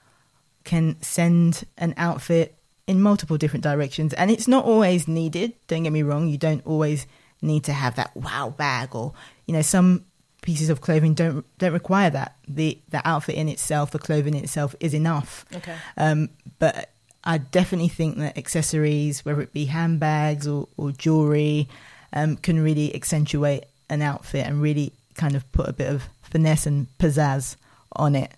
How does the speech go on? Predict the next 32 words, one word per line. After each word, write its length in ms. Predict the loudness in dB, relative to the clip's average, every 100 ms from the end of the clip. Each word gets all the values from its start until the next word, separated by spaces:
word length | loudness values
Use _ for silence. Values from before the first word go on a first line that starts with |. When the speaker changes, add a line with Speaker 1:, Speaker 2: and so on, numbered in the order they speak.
| -6
Speaker 2:
And 140 | -2 0
is 100 | 0
designer 800 | -2 0 2 2 2 2 2 -2 _ _ _ _ _ _
always 460 | -2 0 0 -2 -4
the 80 | -4
way 200 | -4 -4
to 160 | -6
go? 100 | 2 6 8
Or 200 | 10 10
is 80 | 8
Speaker 1:
No, 60 |
Speaker 2:
it 80 | 6
worth 200 | 6 6
Speaker 1:
no. 60 | 6
Speaker 2:
having 320 | 4 4 0
just 180 | 0 0
that 180 | 0 0
one 600 | 0 2 2 2 2 0 _ _ _ _
piece? 460 | -4 -4 -4 -8 -16 _ -20 -20 _
Speaker 1:
I 80 | 4
mean, 320 | 6 6 4 -4 _ _ _ _
I've, 420 | 0 2 2 -2 -2
I've 260 | 0 0 4
loved 340 | 4 2 2
bags 500 | 2 4 2 -2 -8
f-, 280 | -8 -12 -14 -18 -16 -14 -10 -4
for 340 | -2 0 0
an 100 | 0 0
eternity. 840 | 2 4 4 4 2 0 -2 -4 -14 -20 -12 -2
Um, 320 | 2 2 0 -2
I 80 | -2
think 360 | 0 0 0